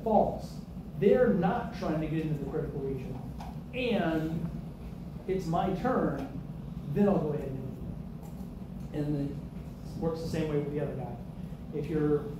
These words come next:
um, process one, you come in here, or zero, you come in,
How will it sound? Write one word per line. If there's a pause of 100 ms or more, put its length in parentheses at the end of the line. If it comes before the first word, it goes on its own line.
um, (520)
process
one,
you
come
in
here,
or
zero,
you
come
in,